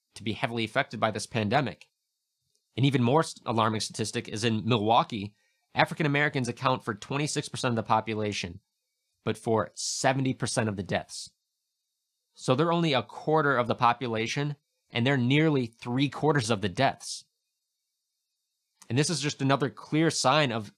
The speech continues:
systematic racism, whether it's due to the living conditions, that they're more clouded, crowded living conditions or closer living quarters, if lack of healthcare or adequate healthcare, or if they're more prone to it because of underlying health issues like diabetes, which is also linked to poverty.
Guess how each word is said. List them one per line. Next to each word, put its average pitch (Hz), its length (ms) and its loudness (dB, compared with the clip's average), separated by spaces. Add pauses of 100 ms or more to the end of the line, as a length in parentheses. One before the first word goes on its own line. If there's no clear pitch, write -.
systematic 117 800 -2
racism, 113 600 0 (600)
whether 123 240 2
it's 123 140 -2
due 131 140 0
to 120 80 2
the 104 360 2
living 127 340 0
conditions, 139 500 -2
that 104 120 -10
they're 104 200 -6 (300)
more 110 400 0
clouded, 120 500 0
crowded 127 320 2
living 123 300 -6
conditions 123 500 -4
or 101 220 -4 (680)
closer 123 460 0
living 120 280 2
quarters, 123 500 -2 (360)
if - 180 -10 (420)
lack 107 340 0
of 101 280 -4
healthcare 127 680 0
or - 80 -4
adequate 123 400 0
healthcare, 127 540 0 (580)
or 110 60 -2
if 107 80 -6
they're 113 80 0
more 110 140 2
prone 120 300 0
to 127 140 -2
it - 40 -6
because 110 280 -8
of 101 80 -8
underlying 110 420 0
health 113 260 -2
issues 139 300 -4
like 104 160 -6
diabetes, 110 600 0
which 107 160 -4
is 98 100 -6
also 110 420 0
linked 107 460 -6
to 98 80 -6
poverty. 135 560 0